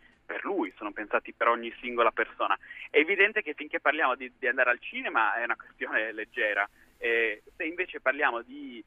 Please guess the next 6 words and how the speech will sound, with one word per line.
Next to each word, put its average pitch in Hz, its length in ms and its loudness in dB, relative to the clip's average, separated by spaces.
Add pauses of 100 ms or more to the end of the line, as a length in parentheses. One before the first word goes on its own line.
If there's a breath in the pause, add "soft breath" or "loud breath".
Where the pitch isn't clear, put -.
(240)
informazioni 131 840 -4
su, 131 420 -10
sulla 127 180 2
politica 113 800 0
o 117 340 6
in-, 110 100 -4